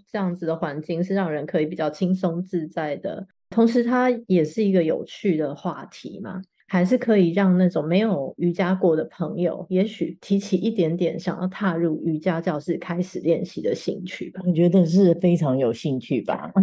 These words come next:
Speaker 2: <laughs>
Speaker 1: 对。
Speaker 2: 就很好奇啊，那是不是不能喝酒的老师就不能教这一堂课啊？
Speaker 1: 嗯，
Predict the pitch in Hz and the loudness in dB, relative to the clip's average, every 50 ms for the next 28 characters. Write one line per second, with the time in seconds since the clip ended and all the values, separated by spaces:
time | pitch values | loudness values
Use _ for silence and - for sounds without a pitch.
0 | 185 - - - - 415 - - 339 330 - 311 285 277 - - - - - - | 2 0 -2 0 2 2 2 2 0 2 4 2 2 4 2 0 0 2 -2 -2
1 | - - 196 - _ - - 156 156 - - 180 220 233 233 311 370 427 - _ | -2 -6 -14 -2 _ 2 2 4 2 2 2 0 -4 -6 -10 -14 -14 -14 -16 _
2 | _ _ - 180 170 135 123 101 98 - - _ 160 135 127 135 - - - - | _ _ 2 2 4 4 0 -4 -6 -8 -10 _ -6 -6 -6 -6 -8 -12 -14 -10
3 | - 120 92 123 139 135 165 - - _ _ _ _ - 240 254 233 233 - 247 | -8 -6 -4 -4 -4 -4 -8 -10 -12 _ _ _ _ 4 6 6 6 6 6 6
4 | 190 185 185 - 220 190 - 202 185 151 143 147 143 - 165 165 160 - 120 107 | 6 6 4 4 2 4 6 6 6 6 4 2 2 2 2 2 4 2 2 2
5 | 107 110 107 107 95 131 120 - - 131 113 143 143 - 135 120 104 110 117 117 | 2 2 2 2 0 -2 -4 -4 -6 -2 -2 -2 -2 0 0 0 0 0 -2 -2
6 | 117 110 110 107 120 110 104 107 - - - 135 - - - 143 82 69 - - | -2 -2 0 0 -2 -2 -2 -2 -6 -10 -10 -10 -12 -8 -6 -6 -6 -6 -6 -8
7 | 151 143 - _ _ _ _ 185 175 170 160 165 160 | -10 -14 -16 _ _ _ _ -4 -4 -2 -4 -6 -8